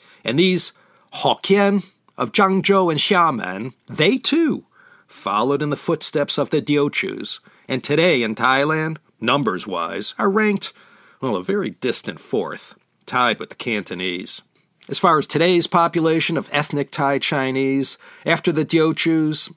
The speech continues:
second place would be the Hakkas, followed by the Hainanese. And if you gave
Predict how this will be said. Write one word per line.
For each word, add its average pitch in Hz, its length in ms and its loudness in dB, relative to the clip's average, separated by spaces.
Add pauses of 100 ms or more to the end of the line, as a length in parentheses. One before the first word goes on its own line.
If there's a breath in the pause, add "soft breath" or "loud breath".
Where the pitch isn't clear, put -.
(120)
second 233 380 0
place 175 340 2
would 127 100 -2
be 143 140 4
the 113 120 0
Hakkas, 101 760 -2 (100)
followed 147 440 2
by 117 140 2
the 110 100 0
Hainanese. 117 960 -2 (720 loud breath)
And 185 100 4
if - 140 0
you 135 100 0
gave 117 640 0